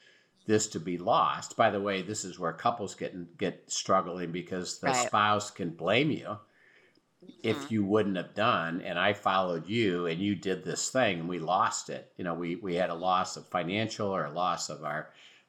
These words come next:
Speaker 1: uh, situation or stocks, or,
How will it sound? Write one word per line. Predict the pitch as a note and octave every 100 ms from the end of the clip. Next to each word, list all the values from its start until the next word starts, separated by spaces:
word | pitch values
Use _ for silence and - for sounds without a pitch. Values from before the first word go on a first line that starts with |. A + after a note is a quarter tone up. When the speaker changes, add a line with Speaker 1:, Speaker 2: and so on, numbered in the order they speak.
| -
Speaker 1:
uh, | E2 D#2 D2 C#2+ -
situation | - F#2 - E2 G#2 G#2+ A2 G2
or | D#2 -
stocks, | - G#2+ A2 G#2 G2 - -
or, | D2+ D#2+ D2+